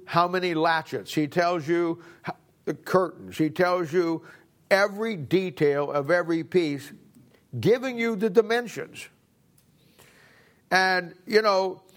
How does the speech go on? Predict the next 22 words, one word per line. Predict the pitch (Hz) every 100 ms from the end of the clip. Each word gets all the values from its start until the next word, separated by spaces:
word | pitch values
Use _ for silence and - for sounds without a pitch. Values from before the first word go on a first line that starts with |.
| - - -
somebody | - 220 220 202 180
would | 165 156
ask | 160 190 208 -
themselves, | 156 143 123 151 143 160 151 - - - -
you | 170
know, | 160 156 160 -
"Why | 151 175 190 185 160
is | 170 139
that | 170 170 -
so | 180 170 151
important?" | 135 - 202 220 - 135 - - - - - - _ _
And | 165 160
honestly, | 185 233 240 - 151 156 175 - _ _ _ _ _ _ _ - - - _ _ _ _ _ _ _ _ _ _ _ _ _ _ 180 - -
if | - 160
you're | 165
just | 151 202 - -
talking | 196 208 190
about | 180 185 180 185
the | 160 143 135 - - _
pier-, | - 214 196 170
the, | 151 147 143
uh, | 139